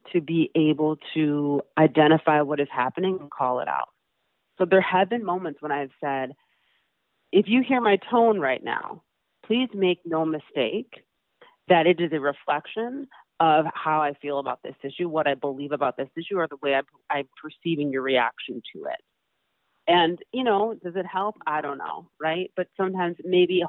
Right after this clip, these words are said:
I hope it sometimes is enough to say to someone, "Don't take this other than what it is," which is a substantive position being delivered to you in a clear and concise way, as would any of my colleagues.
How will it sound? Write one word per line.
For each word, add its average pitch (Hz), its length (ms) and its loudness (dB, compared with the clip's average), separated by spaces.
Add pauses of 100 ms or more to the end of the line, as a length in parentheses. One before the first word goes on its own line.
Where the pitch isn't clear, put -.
I 156 140 0
hope - 300 0
it 170 160 -4
sometimes 156 420 -4
is 139 80 -10
enough 147 340 0
to 160 160 -8
say 139 100 0
to 139 180 -6
someone, 143 400 -2 (400)
"Don't 160 320 2 (120)
take 151 240 -2
this 139 300 0 (180)
other 160 260 4
than 143 220 -2
what 143 140 2
it 135 120 -2
is," 135 440 0
which 147 240 -4
is 135 340 2 (420)
a 143 140 2 (160)
substantive 165 640 2 (100)
position 143 640 -2
being 143 400 2 (300)
delivered 165 480 8
to 185 120 -10
you 165 180 4
in 143 120 4
a - 60 4
clear 156 300 2
and 156 120 2
concise 143 480 2
way, 139 280 4
as 139 180 0 (100)
would 143 120 -2 (120)
any 131 160 -12
of 127 140 -16
my - 80 -12 (120)
colleagues. - 380 -14